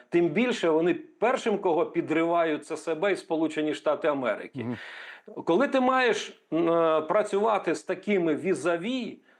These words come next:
Speaker 1: це означає, що кожен крок ти маєш перестраховуватися. На даному етапі, з моєї точки зору, вже очевидно, що українській стороні треба міняти тактику в діалозі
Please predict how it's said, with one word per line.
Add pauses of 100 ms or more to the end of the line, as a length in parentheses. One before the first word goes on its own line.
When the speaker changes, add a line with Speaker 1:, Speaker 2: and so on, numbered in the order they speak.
(100)
Speaker 1:
це
означає,
що
кожен
крок
ти
маєш
перестраховуватися. (460)
На
даному
етапі,
з
моєї
точки
зору,
вже
очевидно,
що
українській
стороні
треба
міняти
тактику
в
діалозі